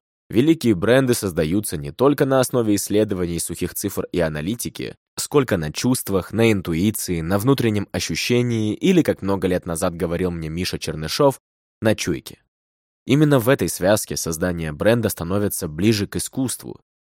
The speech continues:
И как в любом искусстве, здесь невозможно скопировать чужой путь. Можно только найти свой, если не бояться слушать себя. Я очень рад, что Михаил написал эту книгу. Меня часто спрашивают, что бы я отправил себе перед стартом первого бизнеса.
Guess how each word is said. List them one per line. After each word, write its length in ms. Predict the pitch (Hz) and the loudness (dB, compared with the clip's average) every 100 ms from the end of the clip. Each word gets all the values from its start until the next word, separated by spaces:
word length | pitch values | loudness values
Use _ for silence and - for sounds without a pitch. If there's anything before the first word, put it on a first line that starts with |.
| _ - | _ -2
И 80 | |
как 180 | 151 170 | 0 2
в 40 | 165 | 2
любом 280 | 160 180 | 4 4
искусстве, 500 | 160 - 349 - 139 | 2 2 0 2 2
здесь 380 | 110 90 123 - | 2 4 2 2
невозможно 680 | 95 101 95 80 92 113 113 | -2 2 0 0 2 2 2
скопировать 600 | 101 - 78 87 87 87 | -2 -4 -2 -2 -2 -4
чужой 340 | - 80 76 73 | -6 -8 -8 -10
путь. 320 | - - - _ _ _ _ - | -14 -18 -20 _ _ _ _ -6
Можно 380 | 107 143 143 139 | 2 2 4 0
только 360 | - 87 87 | 0 -2 -2
найти 340 | 82 78 - 78 | -6 -8 -6 -8
свой, 360 | - 71 67 _ _ _ _ - | -8 -10 -14 _ _ _ _ 0
если 240 | 170 110 | 0 0
не 100 | 92 | -4
бояться 460 | 80 80 82 - - | -2 -2 -2 -4 -8
слушать 340 | 80 76 73 | -8 -10 -8
себя. 340 | - 57 - - _ _ _ _ _ _ _ _ _ - | -10 -10 -16 -18 _ _ _ _ _ _ _ _ _ 0
Я 200 | 120 131 | 4 6
очень 340 | 156 - 135 | 6 4 4
рад, 200 | 123 131 | 4 4
что 160 | - 117 | 2 0
Михаил 480 | 110 - 104 120 117 | 2 2 4 6 4
написал 500 | 107 98 - 92 90 | 2 -2 -2 0 -2
эту 160 | 92 | -4
книгу. 420 | - 82 71 - - _ _ _ _ _ _ _ | -10 -12 -14 -18 -20 _ _ _ _ _ _ _
Меня 320 | 87 113 151 139 | -2 2 4 4
часто 320 | - 123 104 | 2 0 -2
спрашивают, 840 | - 117 98 - - - - - | -2 -2 -2 -6 -12 -14 -16 -16
что 240 | - - 180 | -8 -2 0
бы 120 | 160 | 0
я 180 | 131 123 | 2 0
отправил 440 | - 107 101 80 | 0 0 0 0
себе 400 | - - 73 107 | -6 -6 -4 -2
перед 300 | 110 80 76 | -2 -4 -4
стартом 480 | - 92 - 92 82 | -4 -4 -2 -6 -8
первого 420 | - 80 80 71 | -6 -4 -4 -6
бизнеса. 640 | 76 90 71 - - - | -6 -6 -6 -10 -12 -12